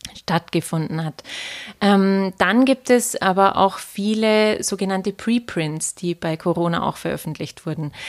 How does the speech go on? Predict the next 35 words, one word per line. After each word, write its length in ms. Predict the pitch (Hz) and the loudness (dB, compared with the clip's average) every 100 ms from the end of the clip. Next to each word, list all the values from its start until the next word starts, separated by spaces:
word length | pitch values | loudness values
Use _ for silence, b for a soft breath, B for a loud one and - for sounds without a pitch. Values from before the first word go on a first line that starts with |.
| B - | B 0
Das 240 | 202 214 | 2 2
sind 180 | 262 220 | 2 2
eben 260 | 180 165 180 | 2 -2 -4
Studien, 600 | - 170 165 185 226 254 B B - | -4 -6 -2 0 2 0 B B -4
ähm, 440 | 185 190 190 190 185 B | 0 2 2 0 -4 B
das 120 | 180 | -2
sind 120 | 214 220 | 2 4
einmal 260 | 226 226 | 4 2
Erststudien 1120 | 170 175 196 - - - - 180 165 165 160 160 | 2 2 2 -2 -12 -10 -8 -4 -4 -2 -4 -4
oder 560 | 160 165 165 160 - - - - - | -4 -2 -2 -4 -8 -12 -18 -16 -2
teilweise 480 | 180 170 180 202 | 0 2 2 0
auch 160 | 175 - | -2 -4
Meinungen. 680 | 175 170 202 185 151 151 165 B B - | -2 2 2 0 0 -4 -8 B B 0
Da 140 | 202 | 2
ist 100 | 220 | 2
es 140 | 233 | 0
nicht 200 | 302 349 | 0 0
so, 160 | - 156 | -4 0
dass, 340 | 160 160 - | 0 0 -2
äh, 300 | - 175 170 - | -2 0 0 2
unabhängige, 920 | 202 208 202 - 190 196 190 190 190 | 4 4 2 -2 -2 0 -2 0 2
äh, 580 | 185 185 175 - 180 | 4 4 2 0 -4
Kollegen 420 | 180 196 175 190 196 | -2 0 0 2 -2
aus 120 | 180 | -2
der 120 | 185 | -4
Fachschaft 640 | - 160 - 190 - - 349 _ _ 226 | 0 0 0 -2 -2 -6 -20 _ _ -8
schon 180 | - 185 | -2 -2
einmal 280 | 170 180 180 | 0 0 0
diesen 320 | 180 185 180 B - | 0 0 -2 B -10
kritischen 580 | - 214 240 208 202 185 | 0 0 2 2 2 2
Blick 340 | 202 214 - 214 | 2 0 0 0
auch 180 | 196 - | 0 2
drauf 320 | 165 151 - | 0 0 0
geworfen 580 | 147 151 151 - 160 151 | -6 -4 -4 -6 -8 -4
haben. 300 | 143 156 | -4 -6